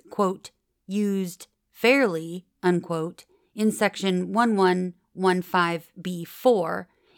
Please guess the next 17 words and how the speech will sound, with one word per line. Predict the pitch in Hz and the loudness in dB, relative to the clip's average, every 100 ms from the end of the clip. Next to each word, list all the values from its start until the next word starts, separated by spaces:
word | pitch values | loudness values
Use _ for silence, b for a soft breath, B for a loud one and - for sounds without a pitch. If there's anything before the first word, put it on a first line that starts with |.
| - | -2
in | 208 | 0
a | 196 | 0
fit | - 262 202 | 2 4 4
of | 190 170 - | 0 -6 -10
terse | - 285 302 - | -4 0 0 -2
drafting | - 185 170 - - 170 165 175 b b b - | -6 -4 -4 -8 -6 -4 -4 -8 b b b 0
meant | 220 214 - | 2 0 -4
to | - 208 | -10 -10
place | - 214 196 196 - | 0 2 2 0 -6
a | 196 | -2
defendant | 202 - 226 214 202 190 b b b | -2 0 0 2 0 -4 b b b
under | 214 208 196 | 0 2 2
a | 180 | 2
burden | - 226 233 240 233 233 | 2 2 4 2 0 -2
to | - 254 | -2 0
negate | 226 220 175 170 - | 0 -2 -2 -2 -8
confusion. | - 175 - 220 233 202 151 80 - | -10 -10 -4 -2 -2 -2 -8 -12 -18